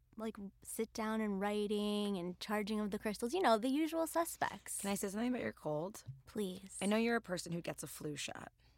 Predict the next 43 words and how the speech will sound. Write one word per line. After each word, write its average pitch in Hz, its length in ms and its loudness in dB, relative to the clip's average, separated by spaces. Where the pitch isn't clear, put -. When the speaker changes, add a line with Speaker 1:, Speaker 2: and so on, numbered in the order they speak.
Speaker 1:
I 202 80 4
didn't 180 240 0
get - 140 -6
it - 120 -8
this - 220 -10
year. 156 360 -10
Speaker 2:
Interesting. 160 800 -4
Speaker 1:
But 180 220 4
I 175 200 4
wish, 180 240 2
I 180 200 2
think 190 200 0
I'm 170 120 0
going - 260 -6
to - 140 -6
if - 120 -8
I - 60 2
Speaker 2:
No, 226 80 8
you 214 100 6
Speaker 1:
can. 190 80 2
Speaker 2:
shouldn't, 185 520 4
because 175 600 4
they 170 540 4
got, 180 340 4
they 175 200 0
put - 300 -6
the 185 100 2
wrong 165 480 4
flu 165 280 -2
strain, 151 360 -4
like, 151 160 -6
in 156 160 -2
the 151 60 -4
shot - 340 -2
this - 180 -4
year. 220 180 -4
Speaker 1:
Mm. 202 220 -8
I, 208 500 0
that's 220 220 4
another 208 280 6
conversation. - 560 -6
<laughs> 202 80 -2
Speaker 2:
So 170 540 6